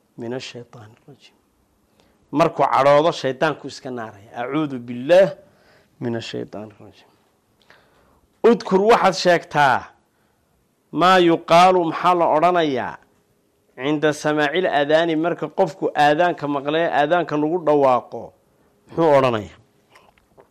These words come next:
Yaquulu, wuxuu odhanayaa, Mithla mid la mida maa yaquulu wuxuu odhanayo almu'adinu qofkii mu'adinka ahaa,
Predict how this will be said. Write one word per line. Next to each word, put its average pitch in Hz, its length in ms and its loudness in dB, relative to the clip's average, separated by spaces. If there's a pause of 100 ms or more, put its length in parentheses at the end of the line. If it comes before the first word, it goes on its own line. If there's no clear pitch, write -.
(1120)
Yaquulu, 165 560 2
wuxuu 202 300 2
odhanayaa, 175 720 6 (760)
Mithla 175 680 2
mid 185 220 0
la 190 160 4
mida 196 280 2
maa 190 220 2
yaquulu 180 600 2
wuxuu 180 340 -2
odhanayo 165 580 0 (760)
almu'adinu 180 800 2
qofkii 185 360 -2
mu'adinka 170 600 -2 (120)
ahaa, 113 340 -8